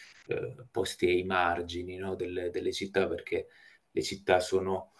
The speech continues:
sono luoghi che ormai devono essere, eh, pronti per, per essere consumati, no? Per essere attraversati da gente un po' mordi e fuggi, no? Eh,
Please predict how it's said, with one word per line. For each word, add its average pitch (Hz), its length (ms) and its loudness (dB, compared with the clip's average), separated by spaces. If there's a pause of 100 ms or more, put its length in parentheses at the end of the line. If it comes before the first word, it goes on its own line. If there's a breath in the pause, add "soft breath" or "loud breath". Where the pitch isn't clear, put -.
(500 soft breath)
sono 101 280 -2
luoghi 101 520 10
che 98 160 10
ormai 95 360 8
devono 95 340 4
essere, 92 800 2 (800)
eh, 90 360 -8 (1700)
pronti 110 420 10
per, 98 380 8
per 98 160 6
essere 95 400 6
consumati, 95 880 2
no? 92 180 0
Per - 160 4
essere 90 300 6
attraversati 95 960 6
da 85 180 2
gente 92 560 4 (760 loud breath)
un - 220 -10
po' 92 160 6
mordi 98 380 4
e 95 60 6
fuggi, 95 600 4
no? 101 220 0 (680 loud breath)
Eh, 107 640 6